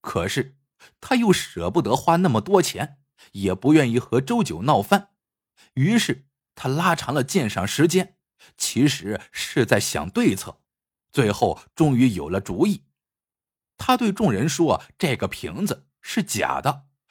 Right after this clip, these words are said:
然后借钱给蔡兆寿，让他还了周九的借款。取得蔡兆寿的信任之后，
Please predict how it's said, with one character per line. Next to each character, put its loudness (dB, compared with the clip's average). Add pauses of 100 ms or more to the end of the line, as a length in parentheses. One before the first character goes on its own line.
(120)
然 2
后 2
借 2
钱 -6
给 -6
蔡 0
兆 2
寿， -6 (320)
让 0
他 0
还 2
了 4
周 4
九 -2
的 0
借 2
款。 -10 (1600)
取 -2
得 4
蔡 2
兆 8
寿 0
的 6
信 0
任 0
之 -4
后， -6